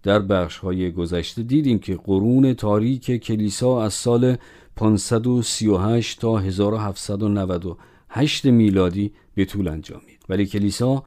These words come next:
و قوم حقیقی و امین خدا در طی این سالها در بیابان تحت حفاظت خدا قرار داشتند.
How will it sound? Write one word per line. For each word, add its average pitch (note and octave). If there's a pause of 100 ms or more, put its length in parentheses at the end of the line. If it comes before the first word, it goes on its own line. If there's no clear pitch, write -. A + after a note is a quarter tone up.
و G2
قوم C3+
حقیقی A2+
و A2+
امین C#3+
خدا A2+
در G2+
طی A2+
این G#2+
سالها G2+
در A#2
بیابان G#2
تحت G2+
حفاظت F2+
خدا G2
قرار E2+
داشتند. -